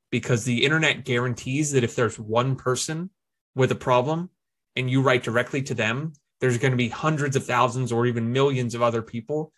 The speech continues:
with those exact same problems who are gonna see it, and it's gonna resonate with them. So it's this, this paradox of specificity, which on the internet, when you write directly to one person,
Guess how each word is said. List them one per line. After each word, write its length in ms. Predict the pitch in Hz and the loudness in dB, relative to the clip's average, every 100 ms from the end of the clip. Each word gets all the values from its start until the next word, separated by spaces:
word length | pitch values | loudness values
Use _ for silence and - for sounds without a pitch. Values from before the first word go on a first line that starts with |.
| _ | _
with 100 | 127 | 0
those 180 | 127 123 | 4 4
exact 420 | 113 107 117 127 | 4 2 2 2
same 200 | - 131 117 | 0 -4 -2
problems 400 | 117 123 143 139 | -2 -2 -2 -4
who 100 | 127 | -2
are 80 | |
gonna 160 | 110 113 | -2 -2
see 340 | - 123 120 | -4 -2 0
it, 140 | 123 - _ | 0 -2 _
and 260 | 120 107 104 | -6 -6 -8
it's 160 | 107 | -6
gonna 160 | - 113 | -4 -4
resonate 360 | 117 - 117 | -4 -6 -8
with 120 | - 120 | -12 -14
them. 260 | - - _ _ _ _ _ | -16 -16 _ _ _ _ _
So 180 | - 127 | 2 2
it's 160 | - | 4
this, 300 | 139 131 - - | 4 2 0 -6
this 200 | 123 - | -6 -6
paradox 600 | - 151 156 139 123 - | 0 4 6 6 2 -2
of 80 | 113 | -8
specificity, 920 | - - 120 123 131 147 131 113 107 | -10 -2 -2 -2 -4 -4 -2 -4 -4
which 340 | 113 110 - - _ _ _ _ - | -4 -4 -6 -14 _ _ _ _ -6
on 100 | 123 | -2
the 120 | 123 | 2
internet, 420 | 180 143 117 127 _ _ _ _ | 4 4 2 -2 _ _ _ _
when 120 | 131 | -2
you 120 | 117 | 0
write 220 | 117 131 | 2 2
directly 420 | 135 110 139 143 135 | 2 0 0 0 -4
to 120 | 131 | -2
one 240 | 117 127 | 0 0
person, 580 | 110 147 139 120 110 107 | 0 0 0 -2 -2 -6